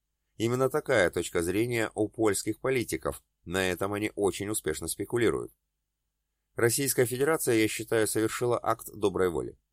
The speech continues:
На бюджетные деньги был построен мемориал в Катыни, посвященный этой трагедии. Заметим, Россия не просила в обмен на это построить мемориал нашим военнопленным, которых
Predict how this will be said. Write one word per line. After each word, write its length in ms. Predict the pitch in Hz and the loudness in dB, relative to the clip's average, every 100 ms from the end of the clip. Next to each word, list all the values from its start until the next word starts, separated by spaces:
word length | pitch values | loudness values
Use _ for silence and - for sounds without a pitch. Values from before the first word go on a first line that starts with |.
| _ _ - | _ _ -6
На 100 | 90 | -2
бюджетные 520 | 104 95 101 92 92 | 0 2 2 2 -2
деньги 300 | 95 135 120 | 0 0 0
был 180 | 85 90 | 0 0
построен 500 | 101 - 107 104 98 | 0 0 0 0 -2
мемориал 480 | 107 107 107 104 92 | -6 -4 0 0 0
в 60 | - | -2
Катыни, 420 | 117 110 78 67 | -4 -2 -2 -4
посвященный 680 | 92 - 90 - 107 120 - | -4 -6 -6 -4 -4 -4 -6
этой 260 | - 82 85 | -6 -4 -4
трагедии. 600 | 90 76 71 62 62 - _ _ _ _ _ - | -4 -6 -8 -8 -12 -12 _ _ _ _ _ -6
Заметим, 520 | 104 123 131 131 120 | 0 2 2 2 2
Россия 400 | 117 - 127 123 | 0 0 0 0
не 120 | 123 | -2
просила 460 | 123 120 135 120 92 | -2 -2 0 2 2
в 80 | |
обмен 340 | 90 85 92 87 | 2 0 -4 -2
на 140 | 98 | -4
это 160 | 104 98 | -2 -2
построить 560 | 98 - - 95 90 95 | -4 -4 0 2 2 -2
мемориал 520 | 95 92 92 101 98 | -6 -2 0 0 0
нашим 360 | 92 90 92 | -4 -6 -6
военнопленным, 760 | 87 95 101 107 - 110 71 60 _ _ - | -2 0 -2 -6 -2 -2 -2 -8 _ _ -6
которых 420 | 95 110 104 | 0 2 2